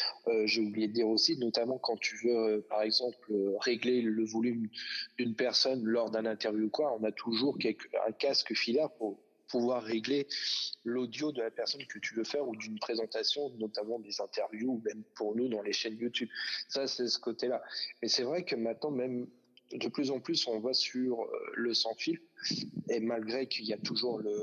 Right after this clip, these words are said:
le filaire, on va dire, euh, mais c'était, c'est beaucoup sur la mobilité. Ça joue beaucoup sur la mobilité. Mais moi, per-, euh, personnellement, euh, j'utilise beaucoup, de plus en plus de casques, euh,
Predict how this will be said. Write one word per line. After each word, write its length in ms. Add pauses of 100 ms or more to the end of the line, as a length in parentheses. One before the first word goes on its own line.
(120)
le 80
filaire, 380
on 40
va 120
dire, 160 (440)
euh, 200
mais 200
c'était, 580
c'est 180
beaucoup 400
sur 180
la 120
mobilité. 720
Ça 200
joue 160
beaucoup 300
sur 140
la 60
mobilité. 380
Mais 160
moi, 220 (100)
per-, 60 (120)
euh, 260
personnellement, 720 (460)
euh, 400
j'utilise 420
beaucoup, 560
de 140
plus 240
en 120
plus 280
de 120
casques, 580
euh, 440